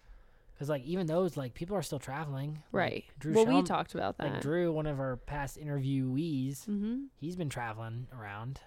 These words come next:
Speaker 1: I don't know. Just wild. Anything else to comment on that?
Speaker 2: No, that's,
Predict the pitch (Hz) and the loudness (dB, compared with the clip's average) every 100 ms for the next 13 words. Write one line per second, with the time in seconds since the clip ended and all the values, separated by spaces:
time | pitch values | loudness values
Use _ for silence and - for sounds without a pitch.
0 | - 147 131 113 - - - - - - | -10 -6 -6 -8 -12 -20 -20 -20 -20 -20
1 | - - 190 - 131 113 110 104 - - | -20 -8 -6 -4 -6 -4 -6 -8 -12 -20
2 | - - - - - - - - 190 190 | -20 -20 -20 -20 -20 -20 -20 -12 -4 -2
3 | 170 165 139 - 139 143 139 175 120 202 | -2 -2 -4 -8 -8 -6 -4 -6 -8 -10
4 | - _ - _ - - - 226 254 262 | -16 _ -20 _ -20 -20 -8 2 6 6
5 | 262 269 | 6 4